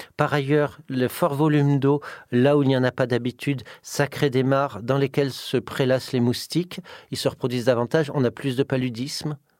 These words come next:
ou d'autres maladies transmises par les moustiques. Et ces maladies-là, faut-il le rappeler, sont mortelles, surtout dans les pays, euh, à faible niveau de revenus. Euh, donc, euh, voilà, on a plus de maladies,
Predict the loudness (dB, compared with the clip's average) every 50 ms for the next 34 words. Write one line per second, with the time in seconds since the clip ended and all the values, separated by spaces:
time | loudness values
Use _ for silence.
0 | _ _ -6 -2 0 2 2 2 2 2 2 2 2 0 -2 0 2 2 4 4
1 | 2 0 0 -4 -8 -8 -10 -14 _ _ _ _ _ -6 -4 -4 -2 -2 -2 -2
2 | -2 -2 -2 -2 0 0 2 0 0 0 -2 -4 -6 -4 -4 -4 -6 -4 -2 -2
3 | 0 0 0 -2 -2 0 2 2 2 2 0 -4 -10 -10 -6 -2 -2 -2 -2 -2
4 | -2 -4 -4 -4 -6 -14 -18 -18 -20 -20 _ -6 -2 0 2 2 2 2 2 0
5 | 0 0 0 -2 -6 -8 -6 -6 -4 -2 0 0 0 0 0 0 0 0 -2 -2
6 | -2 -2 0 0 2 2 2 2 2 0 0 0 -2 -2 -4 -4 -4 -6 -4 -2
7 | -2 0 2 2 2 2 2 2 2 2 0 0 2 0 0 0 0 -2 -2 -2
8 | -4 -8 -14 -14 -12 -10 -10 -10 -10 -12 -14 -10 -4 0 2 2 2 2 2 2
9 | 2 4 4 2 0 -2 -2 2 2 2 4 2 2 2 2 0 2 2 2 4
10 | 4 4 2 0 -2 -8 -4 -2 0 0 -2 -4 -4 -4 -2 0 2 4 4 4
11 | 4 4 2 2 0 0 -2 -4 -6 -6 -10 -18 _